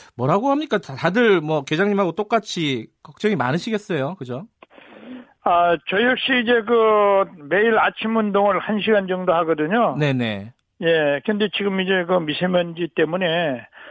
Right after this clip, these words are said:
Speaker 2: 며칠 동안 이제 운동을 못 하고 있고,
Speaker 1: 네.
Speaker 2: 평소에는 그 동네에 이제 그 어르신들이나 아이들이
Speaker 1: 네네.
Speaker 2: 예, 모여가지고 이제 밖에서 이제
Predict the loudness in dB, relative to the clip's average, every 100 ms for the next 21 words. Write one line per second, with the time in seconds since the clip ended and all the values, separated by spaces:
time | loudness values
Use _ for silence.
0 | -10 -2 -2 0 -2 0 0 0 0 -2
1 | -2 0 0 0 0 -2 -2 0 0 -2
2 | -4 -2 0 0 -4 -4 -6 -10 -8 -4
3 | 0 2 2 2 0 -2 0 2 0 -2
4 | -2 0 2 2 2 4 4 4 2 2
5 | 2 2 0 -2 0 2 2 2 0 -4
6 | -8 -6 -4 0 0 0 -6 _ _ _
7 | _ 0 2 2 0 0 0 0 -2 -4
8 | -6 -4 -4 -6 -10 -12 -4 0 0 2
9 | 2 4 4 2 0 -4 0 0 -2 -8
10 | -4 -4 -2 -2 -2